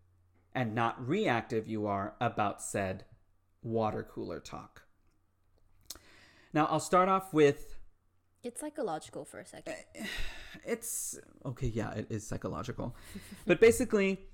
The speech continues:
Speaker 1: we're gonna stay on the positive side because basically you want to make and keep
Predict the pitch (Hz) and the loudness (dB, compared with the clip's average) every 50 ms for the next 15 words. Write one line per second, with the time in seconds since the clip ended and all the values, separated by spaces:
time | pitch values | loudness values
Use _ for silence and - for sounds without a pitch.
0 | - - - - - - - 170 170 208 202 233 233 233 226 - - 175 151 143 | -20 -20 -20 -20 -20 -8 4 8 10 10 10 10 6 4 2 4 6 6 6 6
1 | 139 139 - 131 123 120 117 117 117 113 113 - - - - 120 - 123 120 110 | 4 2 2 2 2 2 2 2 0 -2 -4 -6 -8 -8 -6 -4 -4 -2 -2 -2
2 | 101 107 104 - - - 101 101 - 120 110 - 135 123 113 - - - 143 151 | -2 -4 -6 -6 -6 -6 -6 -4 -6 -6 -2 0 0 0 0 2 4 6 6 6
3 | 151 185 175 - 165 156 147 147 147 - - - - 147 180 190 202 220 226 220 | 4 2 0 4 4 4 6 4 2 -2 -6 -2 2 4 4 4 4 2 0 0
4 | - 208 185 170 151 123 120 131 160 - - - - 139 127 123 123 - - - | -2 -4 -4 -2 -2 0 0 0 0 -2 -6 -4 -2 -2 -2 -2 -4 -6 -4 -2
5 | 269 311 - - - - | -2 -2 -2 -4 -10 -20